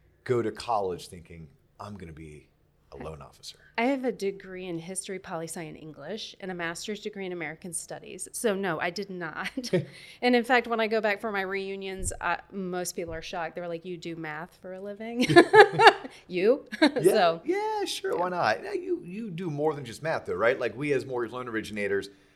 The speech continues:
Speaker 1: we fulfill the dream of home ownership. We help people become wealthy.
Speaker 2: So what I love about the business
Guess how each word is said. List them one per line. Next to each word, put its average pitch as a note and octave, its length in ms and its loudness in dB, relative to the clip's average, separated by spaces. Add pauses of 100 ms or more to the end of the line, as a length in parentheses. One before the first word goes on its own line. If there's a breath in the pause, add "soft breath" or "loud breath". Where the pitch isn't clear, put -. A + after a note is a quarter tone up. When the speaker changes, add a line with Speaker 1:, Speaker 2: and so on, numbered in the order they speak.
(140 loud breath)
Speaker 1:
we C3 160 0
fulfill C3 340 0
the G#2+ 80 -4
dream G2+ 220 -8
of F2+ 80 -14
home F#2+ 180 -6
ownership. B2+ 400 -2
We A2+ 140 -8
help A2+ 180 -4
people G2+ 200 -14
become E2+ 400 -14 (260)
wealthy. - 300 -8 (340 soft breath)
Speaker 2:
So A#3 440 4 (720)
what G#3+ 220 8
I A3+ 180 10
love A#3 160 2
about G#3 200 0
the F#3 60 -4
business F3 800 -4